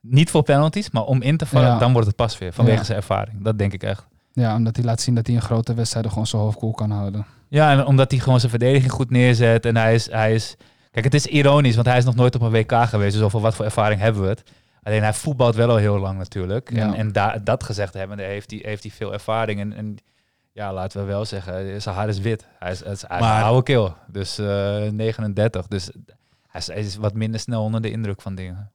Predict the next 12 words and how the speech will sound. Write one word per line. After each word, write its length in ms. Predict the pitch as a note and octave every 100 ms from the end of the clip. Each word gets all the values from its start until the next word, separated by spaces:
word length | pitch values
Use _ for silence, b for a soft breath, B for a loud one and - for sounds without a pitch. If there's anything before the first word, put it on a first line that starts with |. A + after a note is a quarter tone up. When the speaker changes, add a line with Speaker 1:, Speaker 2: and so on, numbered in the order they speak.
| _
Speaker 3:
Maar 240 | D#3+ B2+
Bijlo 380 | B2+ B2 C3 B2+
niet 220 | A#2 B2
meenemen 540 | B2+ A#2 A2+ G#2 G2 G2+
is 140 | -
wel 180 | G#2+ G#2+
een 100 | G#2+
beetje 300 | G#2+ G2+ -
heftig, 400 | G2 G2+ - G2 -
man, 180 | F2+ G#2+
vind 220 | - F2
ik. 140 | F2+